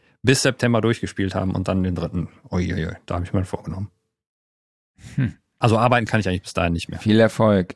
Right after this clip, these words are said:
Speaker 1: Danke.
Speaker 2: <laughs> Ja, mein Offline-Modus, ähm, ist wieder Ozark.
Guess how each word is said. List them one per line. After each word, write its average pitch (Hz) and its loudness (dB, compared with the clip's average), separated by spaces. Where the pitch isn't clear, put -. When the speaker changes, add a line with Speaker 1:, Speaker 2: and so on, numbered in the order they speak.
Speaker 1:
Danke. 110 2
Speaker 2:
<laughs> 165 4
Ja, 113 4
mein 131 6
Offline-Modus, 131 2
ähm, 113 2
ist - 0
wieder 107 4
Ozark. 95 0